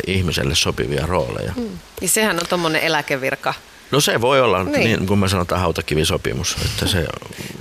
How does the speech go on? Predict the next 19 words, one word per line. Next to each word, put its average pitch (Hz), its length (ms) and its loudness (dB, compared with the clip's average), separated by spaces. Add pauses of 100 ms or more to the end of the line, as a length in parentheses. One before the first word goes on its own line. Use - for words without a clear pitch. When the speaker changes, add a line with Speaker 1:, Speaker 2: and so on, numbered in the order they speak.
(120)
Speaker 2:
Se - 140 0
kuulostaa 175 580 2
vähän 160 240 0
rujalta. 160 580 -2
Speaker 1:
Niin, 139 400 2
Speaker 2:
En 87 60 -2
Speaker 1:
se 226 120 2
Speaker 2:
halunnut 226 400 2
käyttää 180 440 -2 (120)
kyseistä 190 460 0
Speaker 1:
Joo, 135 200 4
Speaker 2:
ilmaisua. 98 280 2
Speaker 1:
minä 107 160 0
käytän - 300 -2
itse 85 180 0
aina 78 280 0
tätä 87 240 -4 (200)
kuolema-, 80 380 -2 (180)
kuolemavertausta. 78 880 0